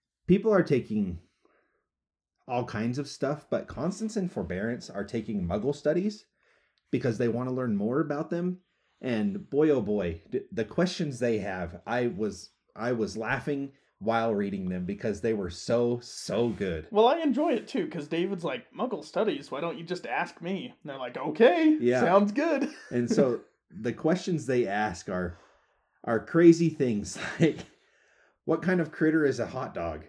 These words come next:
Speaker 1: <laughs> "And where do they raise them?"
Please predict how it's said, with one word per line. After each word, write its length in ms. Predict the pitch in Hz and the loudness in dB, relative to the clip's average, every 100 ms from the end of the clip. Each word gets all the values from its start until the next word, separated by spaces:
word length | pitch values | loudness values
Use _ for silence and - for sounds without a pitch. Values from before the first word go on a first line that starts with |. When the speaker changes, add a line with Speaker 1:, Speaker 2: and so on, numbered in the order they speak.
| _ - | _ -10
Speaker 1:
<laughs> 1500 | - - - - 906 - - - - _ - _ - - - 170 - - - 403 - | -6 -6 -8 -18 -20 -20 -20 -20 -20 _ -20 _ -20 2 8 8 8 -6 4 6 6
"And 260 | 151 - - - 330 | 4 2 -2 -10 -6
where 280 | 127 143 170 | 4 8 10
do 100 | 175 | 10
they 140 | 151 | 8
raise 400 | 113 123 156 156 | 6 8 8 8
them?" 300 | - 85 82 | -2 -4 -6